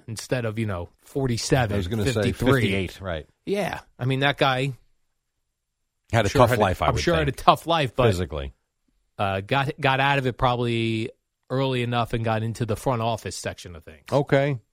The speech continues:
Speaker 1: But
Speaker 2: Well,
Speaker 1: Jerry, throw up a four horsemen for him today, if you
Speaker 2: rest
Speaker 1: will.
Speaker 2: in peace.
Speaker 1: Rest in peace,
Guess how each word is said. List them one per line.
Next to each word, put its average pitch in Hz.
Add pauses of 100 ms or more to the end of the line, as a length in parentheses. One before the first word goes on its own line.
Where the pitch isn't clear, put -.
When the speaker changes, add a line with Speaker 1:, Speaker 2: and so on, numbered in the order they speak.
(460)
Speaker 1:
But 120
Speaker 2:
Well, 123
Speaker 1:
Jerry, 139
throw 151
up 143
a 120
four 143
horsemen 123
for 107
him 95
today, 101
if 95
you 123
Speaker 2:
rest 104
Speaker 1:
will. 95
Speaker 2:
in 110
peace. 87 (160)
Speaker 1:
Rest 127
in 120
peace, 120